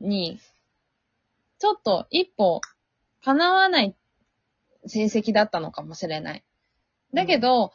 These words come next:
Speaker 1: その東大に行かなくたって、お医者さんっていう目標には絶対にたどり着けるわけで。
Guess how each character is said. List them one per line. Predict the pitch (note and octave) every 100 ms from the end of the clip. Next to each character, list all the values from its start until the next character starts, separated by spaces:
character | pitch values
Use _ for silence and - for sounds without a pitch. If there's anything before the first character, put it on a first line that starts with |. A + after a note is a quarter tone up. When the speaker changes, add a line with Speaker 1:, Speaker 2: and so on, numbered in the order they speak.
| _
Speaker 1:
そ | - C4
の | B3+
東 | A#3+ F#4+ G#4
大 | G#4+ G4+
に | G4 G4 -
行 | A3
か | C#4+
な | E4 E4
く |
た | - F#3+
っ | E3+ -
て、 | - A#3+ G#3+ C#3+ _ _ _ _ _ _ _
お | - G#4
医 | A4
者 | A4+
さ | A4 A#4
ん | F#4+
っ |
て | -
い | A3
う | G3
目 | F#3+ -
標 | A3+ A3+
に | A3
は | E3
絶 | D3 E3 -
対 | G3 G3
に | G3 F#3+
た | - F#3
ど | G#3
り | G3+
着 | -
け | A#3
る | E3
わ | D#3 D#3
け | -
で。 | C#3+ C3